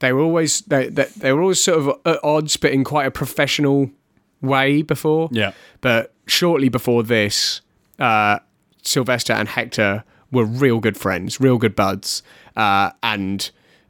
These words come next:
Speaker 1: uh, Tweety and, by proxy, Granny saw the need to drive a wedge between them.
Speaker 2: Yeah.
Speaker 1: And did so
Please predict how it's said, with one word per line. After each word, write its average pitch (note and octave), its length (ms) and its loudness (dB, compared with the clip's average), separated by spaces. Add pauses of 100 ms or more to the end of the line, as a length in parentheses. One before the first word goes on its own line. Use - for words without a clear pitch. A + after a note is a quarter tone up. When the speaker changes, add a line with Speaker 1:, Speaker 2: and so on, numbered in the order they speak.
Speaker 1:
uh, G2+ 420 2 (380)
Tweety A#2 640 0
and, G#2 320 -2
by G#2+ 140 0
proxy, A2 400 -4
Granny G#2+ 600 -2 (680)
saw G#2+ 600 0 (260)
the B2+ 100 0
need A2+ 240 0
to - 100 -8
drive G#2 260 0
a G#2+ 40 -2
wedge G2+ 500 -2 (240)
between G#2+ 340 -2
them. F#2 320 -8
Speaker 2:
Yeah. B2 240 0 (220)
Speaker 1:
And G2 320 -2
did A2+ 180 0
so F#2+ 400 0